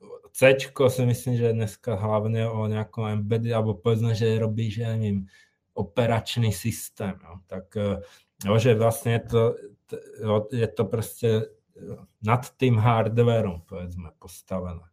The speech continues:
Jo, a ty potrebuješ proste mať nejakú kontrolu, ale všetko dneska sa, sa zjednodušuje. Jo, že už aj embedded, dneska embedded myslím tým akoby firmware, povedzme, že programujem ako čip,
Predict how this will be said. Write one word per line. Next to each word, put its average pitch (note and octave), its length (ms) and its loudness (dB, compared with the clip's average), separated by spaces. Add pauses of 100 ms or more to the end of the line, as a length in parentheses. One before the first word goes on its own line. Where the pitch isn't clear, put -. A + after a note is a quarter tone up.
(100)
Jo, G#2+ 160 0
a G2 80 2
ty G#2+ 160 -6
potrebuješ A2 720 0
proste - 320 -12
mať A2 240 -6
nejakú A2 480 -8
kontrolu, A2+ 800 -2 (320)
ale G2+ 320 -2 (140)
všetko A#2+ 640 4
dneska A2+ 640 0 (480)
sa, - 160 -8
sa - 380 -6
zjednodušuje. A#2 880 2 (160)
Jo, G2+ 80 -6 (140)
že G#2+ 100 0
už A#2 220 2
aj A#2 160 0
embedded, B2+ 640 2
dneska B2+ 420 -2
embedded B2 540 2
myslím B2 580 0
tým B2 300 -4
akoby A#2+ 320 -10
firmware, B2 720 -2
povedzme, G#2 320 -12
že A2 80 -10
programujem A2+ 640 -4
ako - 220 -12
čip, - 400 -6